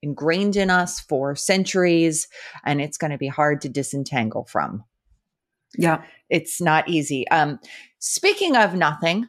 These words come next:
Speaker 1: <laughs> I'm, <laughs> I'm moving us out of this.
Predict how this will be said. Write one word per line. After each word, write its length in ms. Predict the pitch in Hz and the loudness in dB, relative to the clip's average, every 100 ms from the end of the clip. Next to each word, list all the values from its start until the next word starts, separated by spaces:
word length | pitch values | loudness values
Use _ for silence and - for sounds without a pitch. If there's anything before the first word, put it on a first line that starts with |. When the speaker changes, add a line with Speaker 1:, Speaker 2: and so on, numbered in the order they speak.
| _ _ | _ _
Speaker 1:
<laughs> 180 | _ | _
I'm, 760 | - 320 269 - - - 349 - | 0 2 2 4 4 4 2 6
<laughs> 2250 | - 330 320 359 349 302 311 302 - - 339 - 587 359 311 - - - - 427 - 494 - 605 - - - - 440 453 440 330 | 6 6 6 6 4 2 2 4 2 2 -2 2 4 4 4 2 2 2 2 2 0 0 -2 -4 -4 -6 -20 -10 -2 2 4 4
I'm 160 | 311 330 | 4 4
moving 300 | 359 330 269 | 4 4 4
us 120 | 254 | 4
out 200 | 247 285 | 4 4
of 120 | 277 | 2
this. 200 | 226 247 | 2 0